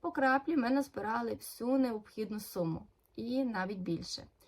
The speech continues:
Моєму синові вже зробили операцію, і все добре, а гроші і далі продовжують надходити. Ми з чоловіком вирішили, що перерахуємо їх комусь іншому, хто також потребує.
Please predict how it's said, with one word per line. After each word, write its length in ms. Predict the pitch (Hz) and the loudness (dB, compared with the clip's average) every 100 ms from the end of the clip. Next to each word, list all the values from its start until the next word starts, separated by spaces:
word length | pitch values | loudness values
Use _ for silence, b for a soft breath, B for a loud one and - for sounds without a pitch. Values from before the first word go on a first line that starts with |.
| B B B B | B B B B
Моєму 260 | 294 285 277 | 4 6 4
синові 360 | - 254 226 | 4 2 2
вже 200 | 208 208 | -2 -6
зробили 460 | 202 196 185 180 170 | -4 -4 0 2 2
операцію, 920 | 175 196 226 302 311 - 269 269 269 - - | -2 -2 0 0 -2 -2 2 2 0 -4 -8
і 200 | 247 269 | -2 -2
все 240 | - 214 | -2 -6
добре, 400 | 190 170 165 - - | -2 -2 -2 -6 -6
а 80 | |
гроші 520 | 196 190 202 226 302 - | -4 -2 -2 -2 -6 -6
і 80 | 196 | -4
далі 400 | 180 180 208 254 | 2 2 2 -4
продовжують 720 | - 185 185 175 185 190 190 | -4 -6 0 -2 -2 -6 -6
надходити. 640 | 185 - - 180 - - - _ b b b | -10 -8 -6 -6 -6 -12 -14 _ b b b
Ми 100 | - | -4
з 40 | 269 | 0
чоловіком 500 | 269 247 240 240 208 | 0 0 -2 -2 0
вирішили, 540 | 190 185 196 - 233 | 2 2 -2 -6 -6
що 320 | 240 - 208 | -6 -4 -4
перерахуємо 840 | 190 190 180 170 180 202 240 254 254 | -4 -2 -2 -2 -4 -2 0 0 0
їх 220 | 233 240 | -2 -4
комусь 320 | 185 190 226 | -6 -8 -6
іншому, 520 | 254 196 180 - 262 | -6 -4 -4 -2 -4
хто 360 | 277 - 202 226 - | -4 -6 -4 -4 -4
також 360 | 190 - 208 | -10 -8 -8
потребує. 680 | - 214 - 165 - - - | -8 -10 -2 -2 -2 -6 -8